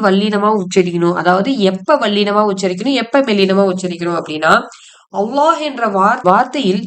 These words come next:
லாமுக்கு முன்னுள்ள எழுத்து ஜபரோ அல்லது பேஷோ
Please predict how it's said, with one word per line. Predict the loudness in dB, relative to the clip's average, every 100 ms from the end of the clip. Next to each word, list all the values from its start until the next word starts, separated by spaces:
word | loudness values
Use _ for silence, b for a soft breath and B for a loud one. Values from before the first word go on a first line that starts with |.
| 2
லாமுக்கு | 4 2 -2 -8 -8
முன்னுள்ள | -8 -4 0 0 2
எழுத்து | 2 0 0 -2 -2 B B -18 -2
ஜபரோ | 0 0 -2 0 0 0 B _ 0
அல்லது | 2 4 0 -2 0
பேஷோ | 2 2 0 0 2